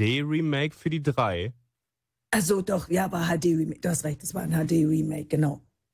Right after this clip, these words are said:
Speaker 2: Aber es kam eben schon für die Dreier als H D-Remake und jetzt kam's für die Vierer.
Speaker 1: Genau.
Speaker 2: Aber es war eins zu eins. Also ich glaube, es gab gar keine Verbesserungen, soweit ich das mitbekommen habe.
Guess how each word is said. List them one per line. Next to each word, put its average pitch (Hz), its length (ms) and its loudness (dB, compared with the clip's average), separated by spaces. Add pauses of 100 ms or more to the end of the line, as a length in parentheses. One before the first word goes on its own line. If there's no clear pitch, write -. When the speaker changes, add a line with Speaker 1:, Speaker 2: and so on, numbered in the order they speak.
(140)
Speaker 2:
Aber 170 140 2
es 156 120 -4
kam 170 220 2
eben 180 200 0
schon 170 160 0
für 160 120 -2
die 160 120 0
Dreier 156 360 0
als 151 180 -6
H 160 120 -2
D-Remake 147 800 2
und 147 80 2
jetzt 156 200 0
kam's 147 220 -2
für 151 100 2
die 147 100 -2
Vierer. 165 480 2
Speaker 1:
Genau. 90 360 2 (100)
Speaker 2:
Aber 165 260 0
es - 160 0
war 151 360 0
eins 175 420 0
zu - 180 -2
eins. 151 600 -2
Also 156 260 -2
ich 147 140 0
glaube, 147 260 2
es 131 120 -4
gab 156 200 0
gar 160 180 2
keine 151 260 4
Verbesserungen, 156 720 0
soweit 151 340 -2
ich 160 120 -4
das - 180 -2
mitbekommen 147 600 0
habe. 147 300 2